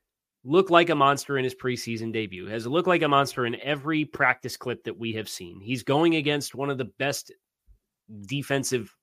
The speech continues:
or offensive lines in football every day in practice after having gone against a stud offensive line at the University of Georgia. I think he's pro ready. I think Philly needs him to be the dynamic catalyst on that defensive interior.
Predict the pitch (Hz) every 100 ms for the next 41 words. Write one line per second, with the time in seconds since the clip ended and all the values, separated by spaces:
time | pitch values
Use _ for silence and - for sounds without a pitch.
0 | 139 139 120 131 135 147 135 123 123 107
1 | 107 - 135 - - 123 131 131 127 123
2 | 101 92 - 92 - - _ _ _ _
3 | _ _ - 127 127 120 139 135 127 127
4 | 123 113 123 117 117 _ _ _ - -
5 | 143 139 135 135 123 117 120 117 101 113
6 | 110 110 92 95 - - _ _ _ _
7 | _ _ _ - 135 120 104 - 147 147
8 | 135 131 127 113 _ _ _ - 113 110
9 | 127 117 113 - _ _ _ _ _ -
10 | 151 135 117 120 143 151 - 151 151 147
11 | 117 127 127 120 120 117 120 117 117 -
12 | 120 127 139 135 - 139 139 131 143 143
13 | 139 139 127 - _ - 151 143 147 165
14 | 196 208